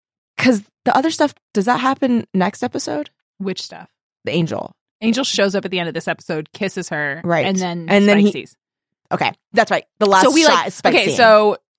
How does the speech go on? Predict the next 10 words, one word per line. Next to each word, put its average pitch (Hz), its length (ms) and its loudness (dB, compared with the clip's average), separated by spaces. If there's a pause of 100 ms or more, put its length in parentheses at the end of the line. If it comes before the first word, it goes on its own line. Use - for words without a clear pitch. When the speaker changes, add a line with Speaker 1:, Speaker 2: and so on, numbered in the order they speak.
(100)
Speaker 2:
Caleb 269 460 4
and 233 140 2
Buffy 226 220 2
are - 40 -4
fighting. 196 560 0 (400)
It's - 80 -18
not 311 160 2
going 453 260 2
that 208 240 2
well 180 180 0